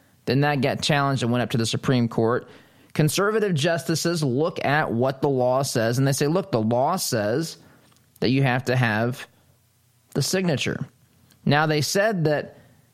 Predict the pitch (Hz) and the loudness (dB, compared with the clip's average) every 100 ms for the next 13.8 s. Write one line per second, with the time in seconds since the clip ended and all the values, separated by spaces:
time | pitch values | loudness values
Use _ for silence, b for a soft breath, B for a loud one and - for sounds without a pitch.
0 | - 131 160 185 170 156 - 151 143 139 | 0 2 4 2 2 0 2 2 0 0
1 | 160 156 151 131 131 143 139 135 156 139 | 0 0 0 -2 0 0 0 0 0 0
2 | 117 139 139 147 113 139 120 120 139 175 | 0 0 0 0 0 0 0 2 2 0
3 | - 127 110 107 120 127 131 135 120 - | 0 -2 0 -2 -2 0 0 2 0 0
4 | 135 127 120 113 110 147 143 135 117 120 | 0 0 0 -2 -2 -2 -2 0 0 0
5 | 117 - 135 123 123 117 113 165 160 98 | -2 -2 -2 0 0 -2 -2 -2 -2 0
6 | 135 131 B B B - 127 180 208 190 | 0 -2 B B B -6 -2 0 0 0
7 | 151 170 190 214 180 113 107 110 - 120 | 0 0 0 0 0 0 0 -2 0 -2
8 | 147 - 143 143 143 135 95 113 120 135 | -2 -2 0 0 0 0 0 0 0 0
9 | 110 113 139 - 139 131 123 - 117 117 | 0 0 -2 0 2 2 -2 0 2 2
10 | 135 - - B B B B B B B | 0 -4 -12 B B B B B B B
11 | B B B B _ 135 127 127 135 135 | B B B B _ 0 2 2 0 0
12 | 131 127 143 120 120 123 120 - 120 123 | 0 0 0 2 2 2 0 0 0 0
13 | 120 120 117 113 117 107 95 | 0 2 2 0 0 0 -2